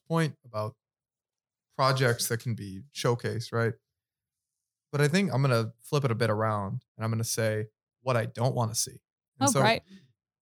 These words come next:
Speaker 1: in the next five and ten year, five to ten years, I think the Quad will have been successful if we don't have a major military conflict, a state-to-state level one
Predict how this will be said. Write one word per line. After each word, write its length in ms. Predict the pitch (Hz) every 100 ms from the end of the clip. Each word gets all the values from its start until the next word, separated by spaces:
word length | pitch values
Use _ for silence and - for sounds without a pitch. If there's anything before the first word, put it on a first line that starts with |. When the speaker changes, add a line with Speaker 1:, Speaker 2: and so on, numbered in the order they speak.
| -
Speaker 1:
in 80 | 127
the 60 |
next 160 | 143 -
five 220 | 165 147 147
and 100 | 127
ten 200 | 143 139
year, 260 | 123 - -
five 260 | 127 139
to 60 | 139
ten 200 | 143 120
years, 460 | 117 113 110 - - -
I 40 | 120
think 160 | 123
the 80 | 123
Quad 540 | - 131 151 165 151
will 100 | 123
have 120 | 117 120
been 120 | 113
successful 720 | 123 - 113 110 - - - _ -
if 160 | 117
we 80 | 120
don't 200 | 117 117
have 180 | 123 107
a 40 |
major 300 | 104 113 101
military 440 | 104 113 117 110 117
conflict, 800 | 101 110 120 - 117 113 - -
a 40 | 117
state-to-state 680 | - 127 - - - 120 120
level 280 | 113 110
one 320 | 104 110 110